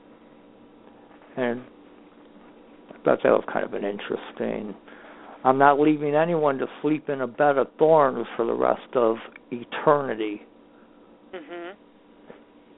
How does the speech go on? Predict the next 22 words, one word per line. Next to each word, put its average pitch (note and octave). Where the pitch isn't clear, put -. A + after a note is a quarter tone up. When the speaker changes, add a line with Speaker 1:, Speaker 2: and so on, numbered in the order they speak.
Speaker 1:
Just -
ain't C#3+
right. C#2+
<laughs> -
Speaker 2:
No, F3+
of F3+
course F#3
not. E3
<laughs> C4+
Great A3+
Speaker 1:
But C#4
I C4+
Speaker 2:
story, C4
Speaker 1:
think C#4
Speaker 2:
though. B3+
Speaker 1:
that's A3+
kind F#3
of D3
Speaker 2:
That's B2+
Speaker 1:
a D#3
deep C#3+
storyline, B2